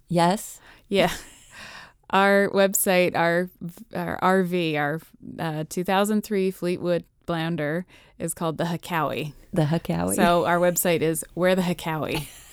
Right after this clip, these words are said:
Speaker 2: So, yeah, 'cause we
Speaker 1: So people can follow you,
Speaker 2: Yeah.
Speaker 1: huh?
Speaker 2: So,
Speaker 1: Oh,
Speaker 2: yeah, we'll
Speaker 1: good.
Speaker 2: have, yeah, we'll be doing our website and, uh, following on Twitter. And the nice thing is with the website I'm designing, it has a little map aspect so it can show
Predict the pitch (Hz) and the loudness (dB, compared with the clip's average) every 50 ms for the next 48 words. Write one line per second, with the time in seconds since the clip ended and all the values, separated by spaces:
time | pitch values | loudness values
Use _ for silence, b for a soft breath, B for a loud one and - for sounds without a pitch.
0 | - - - - - - 180 - - - - - - - - - - - 185 180 | -20 -20 -20 -4 -2 -2 -2 0 0 -2 -2 0 -2 -2 -2 -2 -4 -6 -6 -6
1 | - _ - 269 277 B B B B B B 302 247 - - - 220 196 190 196 | -6 _ -4 -4 -4 B B B B B B -4 -6 -6 -2 2 4 4 6 4
2 | 180 170 185 170 160 190 - 226 208 180 190 - - - 214 220 220 220 180 233 | 4 4 4 2 2 4 4 4 4 4 2 -2 0 2 2 6 6 8 8 10
3 | 202 208 208 208 220 190 180 - 185 185 185 185 190 190 175 156 156 151 147 147 | 8 8 6 4 4 4 4 6 8 8 8 8 6 4 4 4 2 2 2 2
4 | 165 240 226 196 143 156 208 262 294 - - 262 202 190 196 185 170 156 196 202 | 6 8 10 10 10 8 6 4 2 2 4 6 8 8 8 8 6 6 6 6
5 | 208 208 202 202 196 - 190 175 160 151 151 170 180 180 180 175 190 185 196 196 | 8 8 8 6 6 4 2 2 2 0 0 0 2 0 0 0 -2 0 0 2
6 | 196 190 180 175 170 175 170 170 - - 180 170 170 170 165 156 151 147 147 143 | 2 2 2 2 0 0 -2 -2 0 0 0 2 2 2 0 0 -2 -4 -6 -6
7 | - - - 170 170 160 156 160 160 - 175 175 165 165 160 151 - - 175 165 | -8 -10 -10 -10 -10 -8 -8 -8 -6 -4 -4 -4 -4 -4 -6 -6 -6 -4 -2 -2
8 | 175 180 190 196 208 214 226 220 240 220 202 190 180 - 175 - - 175 170 165 | 0 2 2 4 4 4 4 4 4 2 2 0 0 -2 -4 -2 0 0 0 0
9 | - - 185 185 170 170 - 175 165 170 170 175 165 170 156 170 160 165 165 160 | -2 0 0 0 0 -2 -4 -4 -2 -2 -2 -2 -2 -2 -2 -2 -2 -2 -4 -4
10 | 151 147 165 175 185 180 170 165 165 160 151 151 156 156 151 165 - - - 160 | -4 -4 -2 -2 -2 -2 -2 -2 -2 -2 -2 -2 0 0 -2 -2 -2 -4 -4 -2
11 | 165 170 160 - - 180 175 175 - - - 156 147 151 - - 160 160 - - | -2 -2 -2 -2 -2 -2 -2 -2 -2 -6 -8 -8 -8 -8 -8 -8 -8 -6 -4 -4
12 | 170 170 175 175 165 | -2 -2 0 -2 -2